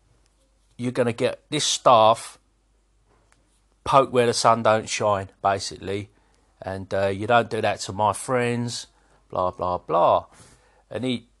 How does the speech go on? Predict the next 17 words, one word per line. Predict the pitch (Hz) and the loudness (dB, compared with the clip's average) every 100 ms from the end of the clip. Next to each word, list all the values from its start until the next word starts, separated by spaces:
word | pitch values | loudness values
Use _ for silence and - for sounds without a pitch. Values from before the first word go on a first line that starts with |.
| - | -14
he | 117 | -14
just | - - | -12 -12
sort | - - | -10 -10
of | |
more | 85 90 87 | -8 -6 -4
or | |
less | 92 - | -6 -10
is, | 90 87 | -14 -10
like, | 90 87 - | -6 -6 -6
shrugging | - - 90 87 90 | -10 -4 -4 -4 -8
it | 90 | -8
off. | 87 90 - - _ _ _ - | -8 -8 -10 -20 _ _ _ -2
Then | 185 170 | -2 0
the | |
fighter | - - 160 139 | -2 6 6 6
comes | 117 120 101 95 | 2 0 -2 -2
over, | 92 90 92 127 | -2 -2 0 0